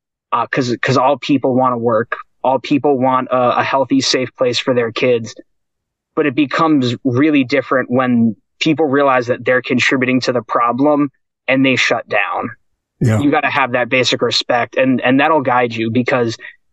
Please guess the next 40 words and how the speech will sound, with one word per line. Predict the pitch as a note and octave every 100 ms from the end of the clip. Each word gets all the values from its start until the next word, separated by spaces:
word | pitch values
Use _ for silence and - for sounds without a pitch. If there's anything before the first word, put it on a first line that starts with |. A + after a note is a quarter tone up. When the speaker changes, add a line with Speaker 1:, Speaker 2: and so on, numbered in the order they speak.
| _
Speaker 1:
if | D#3 C3+
you | D#3+
respect | D3 C#3+ - C#3+ -
other | C3+ B2
people, | - B2+ B2+
you'll | B2+ C#3
do | C3+ C3+
anything | A#2+ A#2 B2+ A2+ A2+ -
to, | C3+ A#2+ A2
to | -
meet | B2 A#2+ A2+
them | A#2+
there | A2+ A2 G#2 A2 C3
and | B2 B2
get | B2 -
that | A#2+ A#2 -
kinda, | B2 A#2 A2+ - _ _ _ _ _ _
kinda | D3 C#3
system, | B2+ E3 C#3+ D3+ C3+
society, | - B2 D3 B2 B2
community | A#2 C3+ C3 B2+ A#2 A2
built. | A2+ G2+ G#2+ - _ _ _ _ _
Speaker 2:
Well, | G#3 A3
where | A3 D4
does | D4 -
the, | G#3+
where | G#3 C4
does | C#4+ G#3+
the | C#3+
disrespect | C#3+ F#3+ - D#3+ - D3 A#2 -
come | - D3
from? | B2 A#2+ A#2
I-, | B2+
is | D3+ F3 D3+ C3+
it, | C3+ -
is | C3+ A#2+
it | D#3+ -
ignorance? | F3 F#3+ A#3 B3+ - -
Is | B2+ A#2+
it | A#2+